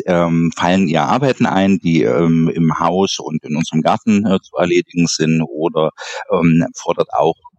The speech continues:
ein, dass wir mal wieder was miteinander machen können, was bei anderen Tätigkeiten, denen ich nachgehe, ob es beruflich ist oder ob es andere Hobbys sind, halt, äh, also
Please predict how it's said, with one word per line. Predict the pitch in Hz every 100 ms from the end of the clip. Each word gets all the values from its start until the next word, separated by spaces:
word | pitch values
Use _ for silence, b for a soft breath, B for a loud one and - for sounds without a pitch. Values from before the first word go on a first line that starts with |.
| -
ein, | 80 82
dass | 80
wir | - -
mal | 78 -
wieder | _ -
was | -
miteinander | - - 78 78 76
machen | 78 - 85
können, | - 67 139 151
was | -
bei | - 143
anderen | - - - 92
Tätigkeiten, | 85 85 - - 80 82
denen | 76 73
ich | -
nachgehe, | 76 85 - 85
ob | 78 -
es | - _
beruflich | - 95 98 -
ist | 143
oder | 156 139
ob | -
es | -
andere | - 160 165
Hobbys | 160 - -
sind, | 78
halt, | 76 71 -
äh, | - 76 73 67 _ B B B B B B
also | - -